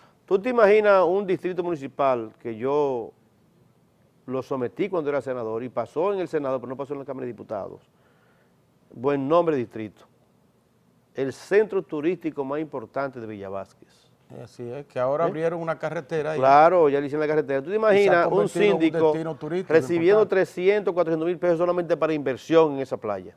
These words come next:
Speaker 2: En esa playa.
Speaker 1: En acondicionar una playa bonita,
Speaker 2: Así es.
Speaker 1: hermosa, que podríamos hacer grandes inversiones,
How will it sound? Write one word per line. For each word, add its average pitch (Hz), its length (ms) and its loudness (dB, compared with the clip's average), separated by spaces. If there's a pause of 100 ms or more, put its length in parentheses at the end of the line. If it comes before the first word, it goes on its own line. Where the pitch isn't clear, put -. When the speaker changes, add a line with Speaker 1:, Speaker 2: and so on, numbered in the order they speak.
Speaker 2:
En 123 100 -18
esa 120 160 -16
playa. 92 420 -16
Speaker 1:
En 151 140 0
acondicionar 156 640 2
una 180 200 0
playa 156 320 4
bonita, 139 420 -2
Speaker 2:
Así 127 100 -8
es. 117 80 -4
Speaker 1:
hermosa, 127 540 -2 (580)
que 135 480 0
podríamos 151 580 0 (520)
hacer 143 320 2
grandes 156 260 2
inversiones, 156 600 0